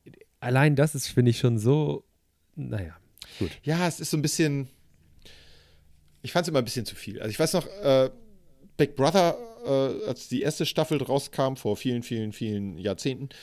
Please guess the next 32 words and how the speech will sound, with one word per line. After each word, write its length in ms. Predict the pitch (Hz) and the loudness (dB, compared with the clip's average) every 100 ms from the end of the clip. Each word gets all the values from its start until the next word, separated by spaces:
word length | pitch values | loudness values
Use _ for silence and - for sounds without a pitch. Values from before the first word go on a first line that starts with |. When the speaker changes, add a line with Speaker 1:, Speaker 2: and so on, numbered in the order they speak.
| - - - - | -20 -20 -8 2
Speaker 2:
ähm, 320 | 113 107 107 _ _ _ _ _ _ _ _ - - | 4 2 -4 _ _ _ _ _ _ _ _ -14 -6
das 100 | 151 | -2
habe 80 | |
ich 60 | 127 | 0
tatsächlich 360 | 143 139 123 - | 0 0 0 -2
auch 100 | - | -4
geguckt, 300 | 139 - 127 | -2 -2 0
weil's 160 | 113 | 0
was 120 | 117 | 0
Neues 320 | 117 110 143 - | 0 0 0 -2
war. 120 | 170 | 2
Selbst 240 | 139 - | 2 2
mein 160 | 131 113 | 0 -2
Vater, 380 | - 160 147 95 | -4 -10 -6 -4
der 340 | 98 98 95 | -2 -2 -4
so 100 | 98 | -6
gut 160 | 127 123 | -6 -2
wie 80 | 113 | -2
nie 300 | 120 156 156 | 0 -2 0
Fernsehen 420 | - 147 120 92 | 0 2 0 0
guckt, 280 | - 139 104 | -2 -2 -4
hat 100 | 95 | -4
sich 100 | 104 | -4
das 140 | 101 | -6
angeguckt 520 | 95 90 - 143 - | -6 -8 -4 -6 -6
und 200 | - 110 - - - - | -8 -8 -10 -20 -20 -20
fand's 380 | - 147 135 - | -4 0 0 0
zumindest 400 | 131 131 127 - | 0 2 2 2
die 80 | 127 | 2
erste 240 | 135 - 127 | 2 0 0
Zeit 300 | 143 131 123 | 0 0 0
noch, 180 | 117 | -6